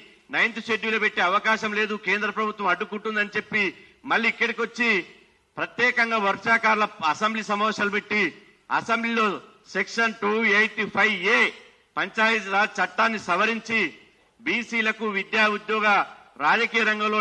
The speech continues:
నలభై రెండు శాతం రిజర్వేషన్లు పెంచుతూ అసెంబ్లీ చట్టం చేసి గవర్నర్ గారికి పంపించారు. గవర్నర్ గారికి పంపించి కూడా ఇరవై, ఇరవై ఐదు రోజులు అయింది. ఇరవై ఐదు రోజులుగా గవర్నర్ ఆఫీసును ప్రభావితం చేసి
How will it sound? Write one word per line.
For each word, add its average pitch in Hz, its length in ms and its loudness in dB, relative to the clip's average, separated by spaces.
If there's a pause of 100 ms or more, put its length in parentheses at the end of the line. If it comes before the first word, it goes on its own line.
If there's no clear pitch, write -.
నలభై 208 240 2
రెండు 208 180 0
శాతం 202 340 0
రిజర్వేషన్లు 208 680 -2 (480)
పెంచుతూ 226 480 -2 (540)
అసెంబ్లీ 226 380 -2 (100)
చట్టం 208 420 0
చేసి 226 300 2 (540)
గవర్నర్ 196 440 0
గారికి 190 260 0
పంపించారు. 156 460 -6 (520)
గవర్నర్ 196 560 2
గారికి 185 220 2
పంపించి 175 360 -6
కూడా 185 200 0
ఇరవై, 165 240 -2
ఇరవై 156 220 0
ఐదు 143 120 -4
రోజులు 170 200 -2
అయింది. 120 220 -2 (680)
ఇరవై 202 280 0 (100)
ఐదు 214 160 2
రోజులుగా 214 340 2 (140)
గవర్నర్ 202 440 2
ఆఫీసును 196 440 -4
ప్రభావితం 202 500 0
చేసి 208 240 -4